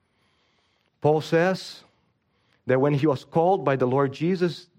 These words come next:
Jesus said to him, "I'm sending you to open their eyes so that they may turn from the darkness to light and from the power of Satan to God, that they may receive forgiveness of sins and place among those who are sanctified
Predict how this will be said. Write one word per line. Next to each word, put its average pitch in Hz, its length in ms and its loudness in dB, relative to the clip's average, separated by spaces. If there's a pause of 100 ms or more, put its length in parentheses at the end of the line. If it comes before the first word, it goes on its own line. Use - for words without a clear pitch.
(120)
Jesus 147 300 -2
said 156 180 0
to 156 80 0
him, 151 200 0
"I'm 135 180 2
sending 190 560 -2
you 175 120 0
to 151 240 -2
open 175 280 0
their 180 180 2
eyes 139 560 0 (420)
so - 180 -2
that 135 180 2
they 139 100 2
may 135 160 0
turn 160 340 -2
from 175 280 -2
the 143 100 -2
darkness 139 960 -2
to 127 120 0
light 139 500 0 (280)
and 131 140 -2
from 147 180 -2
the 127 120 0
power 170 440 0
of 180 120 -4
Satan 156 380 -4
to 156 120 -8
God, 131 540 -4 (1400)
that 120 120 -2
they 131 120 0
may 139 180 0
receive 139 400 -4
forgiveness 143 580 -4
of 139 140 -4
sins 131 500 -6
and 110 200 -8
place 123 480 -4
among 110 280 -4
those 117 380 0
who - 140 -4
are 104 40 2
sanctified 107 680 -6